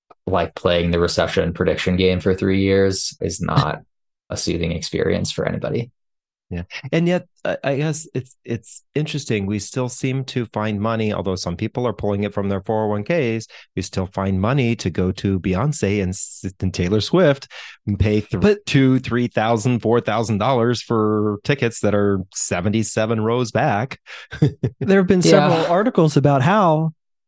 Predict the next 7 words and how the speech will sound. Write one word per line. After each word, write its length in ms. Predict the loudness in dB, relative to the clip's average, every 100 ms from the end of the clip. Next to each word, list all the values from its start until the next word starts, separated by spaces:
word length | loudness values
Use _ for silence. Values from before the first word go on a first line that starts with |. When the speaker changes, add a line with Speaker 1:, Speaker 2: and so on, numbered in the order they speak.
| -4
Speaker 3:
concerts 640 | 0 2 2 0 0 -6
tickets, 440 | -2 0 0 -2 -4
specifically 600 | -2 2 4 4 4 4
Beyonce's 640 | 4 2 2 0 0 0
and 360 | 0 2 2 0
Taylor 280 | 0 0 0
Swift's, 380 | -2 -4 -4